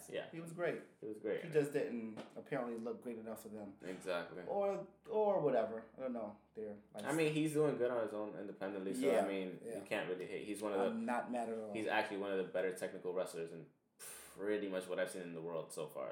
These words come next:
Speaker 2: Yeah.
Speaker 1: Right, like, right
Speaker 2: Yeah.
Speaker 1: now, like, and a lot of people have even, like, said the same thing, so.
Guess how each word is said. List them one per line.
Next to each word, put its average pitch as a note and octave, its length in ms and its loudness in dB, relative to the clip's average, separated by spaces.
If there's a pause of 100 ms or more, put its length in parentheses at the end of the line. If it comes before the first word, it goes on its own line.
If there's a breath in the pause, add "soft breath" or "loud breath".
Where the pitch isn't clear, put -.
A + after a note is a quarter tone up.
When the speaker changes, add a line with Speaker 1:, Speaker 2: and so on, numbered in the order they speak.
(140)
Speaker 2:
Yeah. A#2 200 4
Speaker 1:
Right, - 140 -4
like, C2 120 -10
right D2 180 -4
Speaker 2:
Yeah. B1+ 80 -6
Speaker 1:
now, A#1 100 -8 (120)
like, - 180 -10 (720 soft breath)
and F2 200 -4
a - 20 0
lot F#2 160 4
of F#2 80 4
people F2+ 180 -4
have F2 160 -2
even, E2 380 -6
like, - 180 -8
said D#2 160 -6
the D2 60 -10
same D2+ 220 -6
thing, C2+ 220 -14
so. C2 300 -10